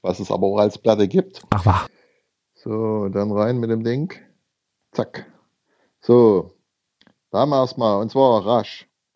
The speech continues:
Speaker 1: die Roll the Bones. Ist hier als C D vermerkt, gibt's gerade bei G B C nicht, aber irgendwo gebraucht. Wirklich geile Platte, wer Rush kennt. Hier ist es so, dass der Sänger nicht ganz so hoch singt, demzufolge entsprechend ein bisschen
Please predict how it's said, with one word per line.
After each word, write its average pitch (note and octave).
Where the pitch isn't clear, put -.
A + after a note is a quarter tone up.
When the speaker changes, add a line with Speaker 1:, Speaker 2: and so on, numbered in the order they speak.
Speaker 1:
die G#2+
Roll A#2
the A#2
Bones. G#2+
Ist C3+
hier C#3+
als C3+
C C3+
D C3+
vermerkt, C3
gibt's -
gerade B2
bei A2+
G C3+
B B2+
C B2
nicht, B2
aber A2
irgendwo A#2+
gebraucht. G#2
Wirklich C3+
geile A2
Platte, C3
wer G#2
Rush G#2+
kennt. C#3+
Hier C#3
ist A#2+
es A#2+
so, C3
dass A#2+
der G#2+
Sänger B2
nicht G#2+
ganz B2
so A2
hoch G#2
singt, C3
demzufolge A2+
entsprechend G#2
ein G2
bisschen F#2